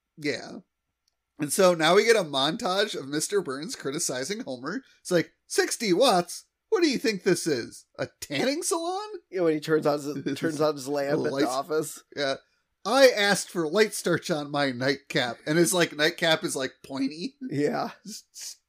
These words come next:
Speaker 1: stands up. "You call this postum? You call this a tax return? You call this a supercomputer?" And he, like, beats the machine Homer made with a crowbar or something.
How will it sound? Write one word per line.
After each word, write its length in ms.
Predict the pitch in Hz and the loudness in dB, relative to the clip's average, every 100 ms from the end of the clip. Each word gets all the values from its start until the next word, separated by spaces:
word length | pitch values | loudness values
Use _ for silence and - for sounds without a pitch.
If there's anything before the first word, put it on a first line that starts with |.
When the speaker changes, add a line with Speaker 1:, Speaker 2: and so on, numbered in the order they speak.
| _ | _
Speaker 1:
stands 480 | - - 160 143 147 | -10 -2 0 0 0
up. 240 | 147 - _ _ _ - | 0 -4 _ _ _ -4
"You 240 | 240 302 | 4 4
call 320 | - - 220 214 | 4 0 0 4
this 220 | 196 - | 4 2
postum? 640 | - 185 175 196 185 202 _ _ _ _ _ - | 4 4 4 0 -4 -6 _ _ _ _ _ -2
You 260 | 349 370 | 4 4
call 340 | 349 269 269 226 | 8 8 8 10
this 200 | 220 - | 10 10
a 80 | 180 | 2
tax 380 | - 175 175 - | 4 2 2 0
return? 560 | 165 - 170 160 151 _ - - _ _ _ | -2 0 -4 -4 -12 _ -14 -14 _ _ _
You 280 | 320 392 349 | 8 8 8
call 320 | - 262 214 | 6 6 8
this 200 | 208 185 | 6 6
a 60 | 165 | 0
supercomputer?" 840 | - 202 185 180 185 175 196 190 | 0 -4 -2 -2 0 -4 0 0
And 80 | 180 | 2
he, 100 | 156 | 0
like, 240 | 151 143 - _ _ _ | 0 0 -4 _ _ _
beats 300 | - 196 196 | 0 0 0
the 120 | 208 175 | -2 -2
machine 340 | 160 196 180 | -4 -6 -6
Homer 320 | 147 160 156 | -4 -6 -6
made 300 | 139 147 156 | -4 0 0
with 160 | 151 151 | 0 -4
a 60 | |
crowbar 680 | - - 127 135 147 147 151 139 | -8 -10 -6 -4 -4 -4 -2 -4
or 40 | |
something. 640 | - 156 151 165 165 170 | -4 -6 -6 -4 -4 -4